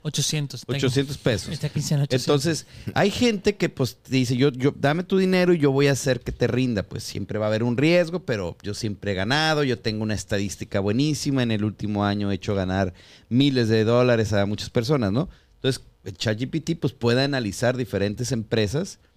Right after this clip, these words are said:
Speaker 2: pues, ahora sí que en tiempo real, y decir en qué momento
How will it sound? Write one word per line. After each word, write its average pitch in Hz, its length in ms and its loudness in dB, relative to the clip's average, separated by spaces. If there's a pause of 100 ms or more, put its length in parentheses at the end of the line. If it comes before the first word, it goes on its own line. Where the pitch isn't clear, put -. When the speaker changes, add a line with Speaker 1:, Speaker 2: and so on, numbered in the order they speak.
(360)
Speaker 2:
pues, 82 180 -10
ahora 113 160 -2
sí 117 140 -8
que 101 420 0
en 87 140 -8
tiempo - 280 -6
real, 120 440 2 (320)
y 113 180 0
decir 117 520 -2
en 107 260 -6 (120)
qué 123 120 0
momento 110 560 -2